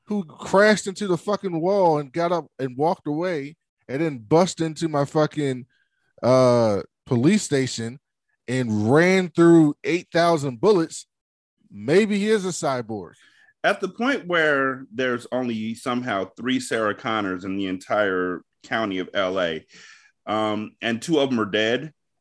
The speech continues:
Speaker 2: and the guy says it's his job to protect the third one because he was sent back from the future,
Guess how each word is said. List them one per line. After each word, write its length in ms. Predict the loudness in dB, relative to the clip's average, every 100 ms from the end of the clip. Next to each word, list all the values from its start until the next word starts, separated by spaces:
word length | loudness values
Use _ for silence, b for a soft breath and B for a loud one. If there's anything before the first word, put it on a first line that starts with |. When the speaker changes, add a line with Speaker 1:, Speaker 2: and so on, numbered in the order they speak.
| _ -8
Speaker 2:
and 300 | -2 -2 -2
the 40 |
guy 280 | -2 0 0
says 260 | -2 -4 -6
it's 140 | -4
his 180 | -4 -2
job 240 | 0 0
to 100 | -2 -12
protect 340 | -8 -6 -6
the 60 | -6
third 300 | 0 0 0
one 160 | -2
because 240 | -4 -6 -6
he 60 |
was 160 | -6 -4
sent 180 | -6 -2
back 220 | -2 -2
from 120 | -12
the 80 | -8
future, 480 | -6 -6 -6 -12